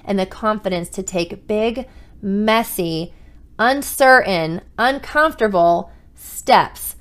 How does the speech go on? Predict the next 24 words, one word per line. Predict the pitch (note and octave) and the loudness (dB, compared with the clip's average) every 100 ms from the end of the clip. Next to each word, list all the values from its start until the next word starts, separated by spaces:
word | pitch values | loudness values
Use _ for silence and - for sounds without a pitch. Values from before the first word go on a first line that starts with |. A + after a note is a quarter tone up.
| - | -16
to | - F#3+ | -4 -4
experience | F3+ - F#3+ F3+ E3+ D#3 | -4 -2 0 0 -2 -6
some | - F3 | -6 -8
serious | - - - D4 A#3+ F#3 D#3+ - - - - - - - | -8 -10 -4 0 4 4 2 0 -12 -18 -20 -20 -20 -16
greatness. | - E3 E3 - D3 F#2+ - - - - - F3 | -6 -4 -4 -6 -14 -14 -18 -20 -20 -20 -16 -10
And | E3+ - - | -10 -12 -6
I | F3+ F3 E3+ F3 F#3+ G3+ - - - | -2 0 0 -2 -4 -8 -14 -20 -18
love | - F#3 E3+ B2 D#3+ F3 - - - - | -10 -4 -2 -2 -4 -10 -18 -20 -20 -8
every | F3+ E3+ F3 F3 G3 - - - | -4 -2 -2 -2 -4 -10 -20 -20
second | - - C#3 E3 D3+ | -8 -4 -4 -4 -10
of | C#3 | -8
it. | - - - - - | -10 -12 -18 -20 -10
And | F3+ | -6
I | E3 | -6
can't | - - A3+ B3 B3+ | -8 -8 -4 -4 0
believe | C4 C4+ C4+ A#3+ D3 A#2+ - - - - | 0 0 0 -2 -2 -4 -10 -20 -6 -2
that | G3 | 2
I | F#3 F#3+ | 4 4
get | A3+ A3 | 4 2
the | A3 | 2
opportunity | G#3 B3+ - F#3+ E3+ E3+ | 2 -2 -4 -6 -6 -8
to | E3+ G3+ | -6 -6
show | G3 - A3 A3 | -6 -2 0 0
people | G#3+ F3+ D#3 D#3+ C#3 D#3+ | 0 -6 -2 0 0 -2